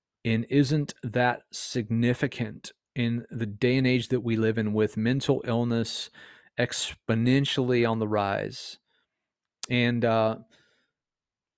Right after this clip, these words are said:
the good thing is that actually a lot of men are taking action,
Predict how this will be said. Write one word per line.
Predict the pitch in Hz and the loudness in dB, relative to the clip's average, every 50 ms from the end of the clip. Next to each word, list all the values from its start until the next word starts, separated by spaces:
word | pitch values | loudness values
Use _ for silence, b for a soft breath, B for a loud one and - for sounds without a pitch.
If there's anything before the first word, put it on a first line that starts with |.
| _ _ _ _ | _ _ _ _
the | - 123 | -2 2
good | 113 170 160 | 4 4 4
thing | - 170 165 | 4 4 2
is | 156 151 135 | 4 4 4
that | 123 147 | 4 4
actually | - 123 131 147 - - 151 | 2 0 -2 -4 -2 0 0
a | 139 | 0
lot | 131 131 127 131 135 | 2 0 0 0 -2
of | 131 - | -2 -2
men | 127 123 120 123 123 123 127 - | 0 0 0 0 0 -2 -4 -4
are | 117 117 113 | -4 -4 -4
taking | 113 - - 127 117 - 120 113 101 | -4 -4 -4 -4 -2 -2 -4 -4 -4
action, | 98 107 104 - - - - 92 95 104 | -4 -6 -8 -8 -10 -10 -10 -10 -12 -14